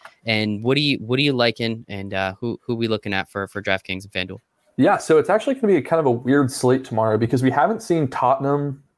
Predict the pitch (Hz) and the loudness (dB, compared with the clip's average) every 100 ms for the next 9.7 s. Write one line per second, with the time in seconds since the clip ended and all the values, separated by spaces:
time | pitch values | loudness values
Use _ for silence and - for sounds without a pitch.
0 | - 127 123 120 120 117 110 117 120 151 | 0 2 2 2 4 4 0 2 2 0
1 | - - 127 123 120 117 117 127 131 117 | -12 -12 -2 2 2 2 4 4 6 4
2 | 117 113 120 107 101 104 _ - _ 120 | 2 -2 -2 -2 -4 -10 _ -20 _ 4
3 | 120 113 139 135 196 - 180 151 147 139 | 4 4 0 4 2 2 -2 2 4 4
4 | 120 127 143 147 147 - 120 113 117 127 | 4 4 6 4 2 -8 -6 -4 2 2
5 | 123 120 131 151 135 120 131 147 - 147 | 2 -2 0 0 0 0 2 2 2 -4
6 | 147 131 127 120 120 120 113 - 120 135 | 0 2 2 4 4 2 -4 -4 0 0
7 | 147 _ _ _ _ - 117 156 185 185 | -2 _ _ _ _ -2 2 4 4 4
8 | 143 123 127 123 - 120 131 - 120 - | 2 4 4 2 0 2 2 2 0 0
9 | - 113 139 151 160 - - | 0 2 4 4 2 -2 -18